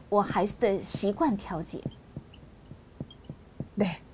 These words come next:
Speaker 2: 이런 부분들을 두고 엄마의 상태의 에너지 수준이
Speaker 1: 拿着这个部分，妈妈的能量状态。
Speaker 2: 이 에너지 때문에 뭐가 달라질 거냐면요. 반응 에너지가 달라져요.
Speaker 1: 이게
Speaker 2: 반응하는
Speaker 1: 생각이
Speaker 2: 거에 달라져요.
Speaker 1: 呃，反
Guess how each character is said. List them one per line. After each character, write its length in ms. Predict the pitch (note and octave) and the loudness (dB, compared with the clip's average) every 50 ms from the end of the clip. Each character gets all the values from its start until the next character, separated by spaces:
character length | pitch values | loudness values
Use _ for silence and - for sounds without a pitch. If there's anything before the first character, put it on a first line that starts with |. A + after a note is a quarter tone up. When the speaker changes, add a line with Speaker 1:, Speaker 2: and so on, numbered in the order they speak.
| - - - - - - - - - - | -6 -6 -4 -4 -6 -14 -14 -10 6 12
Speaker 2:
이런 280 | E4+ G4 A4+ A#4+ A#4 G#4 | 12 12 12 12 12 12
부분들을 500 | G#4+ G#4+ G#4+ G#4+ G#4 F#4 F#4 E4+ E4+ D#4 | 12 12 12 12 12 12 12 12 12 12
두고 460 | D4 D4 B3+ F4 F4+ F4 D#4 C4+ - | 12 12 12 12 12 12 12 12 12
엄마의 600 | - - G#4 A4 A4 A4+ A4+ A4 G#4+ G4+ F#4+ F#4+ | 12 12 12 12 12 12 12 12 12 12 12 12
상태의 800 | E4+ - G4+ G4+ G4+ G#4 G4 - - G#4 G4+ G4 F#4 F4+ D#4 C4 D4+ | 12 12 12 12 12 12 12 12 12 12 12 12 12 12 12 12 12
에너지 340 | D#4+ F4 G4 F#4+ E4 D#4 C4+ | 12 12 12 12 12 12 10
수준이 1040 | - - D#4 C4+ C4 A3+ G#3 G#3+ C4 D4+ D4+ C4+ A#3+ G#3+ G3+ F#3+ F3+ F3 F3 - - - - - - - | 12 12 12 12 12 12 12 12 12 12 12 12 12 12 12 10 6 4 2 -2 -6 -12 -18 -18 -6 2
Speaker 1:
拿 140 | A#3+ B3+ C#4+ | 4 6 6
着 80 | E4 | 6
这 120 | D#4+ - G#4+ | 8 8 6
个 60 | F4+ | 6
部 120 | - D4+ | 6 6
分， 140 | C4 B3 A3+ A#3 | 4 6 6 8
妈 160 | B3+ C#4+ D4 | 8 8 8
妈 80 | C#4+ B3+ | 8 8
的 80 | A#3+ A3 | 8 8
能 240 | G#3+ G3+ F3 G#3 B3 | 6 6 6 6 6
量 240 | E4 F4 D4+ A#3 - - - - - - | 6 6 6 6 2 -2 -10 -16 -12 -2
状 180 | - E4+ D4+ G#3+ | 2 4 4 4
态。 220 | G3 - - - - - - - - | 2 0 -4 -8 -10 -10 -6 6 12
Speaker 2:
이 120 | E4+ G4+ G#4+ | 12 12 12
에너지 360 | F4+ C#4+ D4 F#4+ G4+ G4 - | 12 12 12 12 12 12 12
때문에 220 | - E4+ D4+ D4 | 12 12 12 12
뭐가 320 | B3 A3 G#3+ B3 D4+ G4 F#4 | 12 12 12 12 12 12 12
달라질 480 | G4 E4+ E4 D#4+ D#4 C#4+ - C4+ A#3 | 12 12 12 12 12 12 12 10 10
거냐면요. 800 | - C4 B3+ A#3+ A#3 A3 G#3+ G#3 G3+ G3+ A3 C#4 D#4 D4+ B3 G#3 - | 12 12 12 12 12 12 12 10 10 10 12 12 12 12 12 12 12
반응 400 | - - G3+ A#3 B3+ F4 G#4+ A4+ | 10 8 12 12 12 12 12 12
에너지가 400 | G4+ D#4 C4+ A#3+ A3 A3 G#3 G3 | 12 12 12 12 12 12 10 10
달라져요. 480 | G3+ G3+ F#3+ F#3+ F#3 F#3 - F#3 F3 - | 10 8 4 6 6 6 6 4 4 6
Speaker 1:
이게 120 | F4+ F#4+ | 10 12
Speaker 2:
반응하는 460 | - A3 B3+ D#4 E4+ E4+ - - C#4 | 12 12 12 12 12 12 12 12 12
Speaker 1:
생각이 80 | A#3+ A#3 | 12 12
Speaker 2:
거에 200 | A3 G#3 G3+ G3+ | 12 12 12 12
달라져요. 840 | G3 - - G#3 G3+ G#3 G3 G3 - F3 E3 - - - - - - | 10 6 6 8 10 10 10 10 8 6 2 0 -2 -4 -4 -2 2
Speaker 1:
呃， 100 | C#4+ D4 | 2 2
反 320 | C4+ - - - A3 F#3+ | 2 2 2 0 2 2